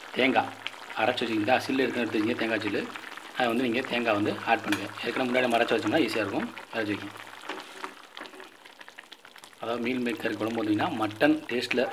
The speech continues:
இருக்கணும் அப்படின்னா வந்து இதே மாதிரி நீங்க ஃபாலோ பண்ணி பாருங்க. இது மாதிரி நம்ம கொஞ்சம் நல்லா வேக வச்சுக்கிட்டோம்னா இது நீங்க உங்களுக்கு சாப்பாடு வந்து சூடா சாப்பிட்டீங்க அப்படின்னா நல்ல ஒரு மட்டன் டேஸ்ட் இருக்கும். இதே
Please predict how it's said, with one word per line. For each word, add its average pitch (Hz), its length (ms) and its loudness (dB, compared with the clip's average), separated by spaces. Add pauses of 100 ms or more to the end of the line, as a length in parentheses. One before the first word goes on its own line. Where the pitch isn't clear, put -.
(100)
இருக்கணும் 123 280 4
அப்படின்னா 107 240 2
வந்து 139 180 4
இதே 120 160 6
மாதிரி 120 160 4
நீங்க 110 120 0
ஃபாலோ 117 200 6
பண்ணி 107 120 0
பாருங்க. 107 220 4 (1500)
இது 123 140 2
மாதிரி 135 140 6
நம்ம 127 160 4 (180)
கொஞ்சம் 127 320 4
நல்லா 123 240 6
வேக 120 160 4
வச்சுக்கிட்டோம்னா 110 420 -2 (520)
இது 127 120 6 (120)
நீங்க 120 120 2
உங்களுக்கு 113 340 0
சாப்பாடு 120 360 4
வந்து 135 140 0 (180)
சூடா 127 240 2 (220)
சாப்பிட்டீங்க 113 340 -2
அப்படின்னா 110 200 -2 (120)
நல்ல 117 180 0
ஒரு 110 160 -2
மட்டன் 135 300 -2 (100)
டேஸ்ட் 117 260 -2
இருக்கும். 113 220 -4 (340)
இதே 123 140 4